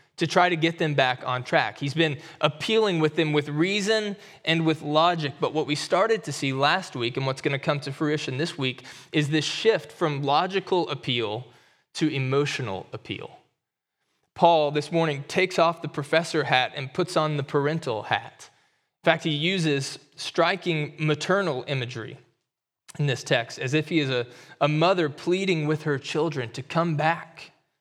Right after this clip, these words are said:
to not turn away. He says twice that he is in labor for the Galatians. And then in verse twenty at the end, he says, "I wish I could be with you in person and change my tone of voice so that you could hear the emotion with which I'm writing to you."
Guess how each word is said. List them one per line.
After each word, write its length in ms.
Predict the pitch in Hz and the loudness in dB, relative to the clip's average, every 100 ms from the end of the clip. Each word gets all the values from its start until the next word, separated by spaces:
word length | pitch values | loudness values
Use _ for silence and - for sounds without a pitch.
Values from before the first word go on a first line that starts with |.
| _ _ _ | _ _ _
to 120 | - 147 | -4 0
not 280 | 151 170 | 2 0
turn 200 | - 175 | -2 0
away. 260 | 147 156 147 | 2 2 2
He 100 | 143 | 0
says 220 | 139 - | 0 0
twice 440 | - - 175 180 170 | 0 2 2 2 -2
that 120 | 160 | -2
he 140 | 175 | 2
is 120 | 160 | 2
in 320 | 165 160 151 147 | 2 -2 0 2
labor 540 | 165 190 160 117 - - - - _ | 2 2 0 -2 -4 -14 -20 -20 _
for 180 | 170 | 2
the 80 | 156 | 2
Galatians. 580 | 147 143 143 139 135 135 | 2 2 0 -2 -4 0
And 140 | 143 | 2
then 240 | 147 143 143 | 2 0 -2
in 180 | 143 143 | -4 0
verse 200 | 151 143 | 0 0
twenty 400 | - 180 180 139 | -4 0 0 0
at 100 | 139 | -2
the 100 | 117 | -2
end, 240 | 170 180 | 0 0
he 120 | 156 | 0
says, 200 | 131 160 - - - | 0 -2 -2 -12 2
"I 80 | 160 | 4
wish 200 | 196 220 | 6 4
I 100 | 208 | 2
could 120 | 202 | 2
be 120 | 180 185 | 2 4
with 240 | 202 202 | 4 4
you 120 | 196 | 0
in 120 | 175 | 0
person 360 | - 214 214 175 | 2 2 2 0
and 120 | 165 | 0
change 320 | - 202 214 | 0 0 0
my 160 | 190 185 | 0 0
tone 260 | - 196 190 | 0 0 0
of 120 | 156 | 0
voice 340 | 160 202 180 | 2 2 0
so 100 | - | 0
that 120 | 160 | -2
you 120 | 156 170 | -2 -2
could 120 | 160 | -2
hear 260 | 143 202 | 0 0
the 100 | 185 | 0
emotion 720 | 160 151 160 190 - 120 104 127 _ _ _ _ _ _ | 0 0 0 -2 -4 -6 -8 -16 _ _ _ _ _ _
with 220 | 139 147 | -2 -2
which 200 | 156 147 | -2 -2
I'm 260 | - 131 123 | -2 -4 -2
writing 360 | 113 120 113 - | -2 -2 -4 -10
to 140 | - | -10
you." 220 | 110 113 | -10 -10